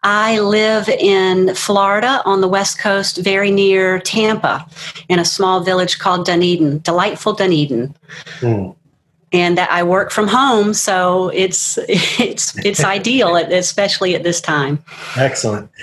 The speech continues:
Speaker 2: All right, Carla, I'm really looking forward to sharing your expertise with Get Up Nation today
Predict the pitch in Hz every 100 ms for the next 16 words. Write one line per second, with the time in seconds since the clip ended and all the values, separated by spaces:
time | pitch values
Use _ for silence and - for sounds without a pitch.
0 | - - - - 131 135 131 127 120 165
1 | 151 143 160 185 175 170 170 - 165 147
2 | - 160 151 147 135 135 - 135 135 131
3 | 135 143 127 131 120 135 123 131 131 131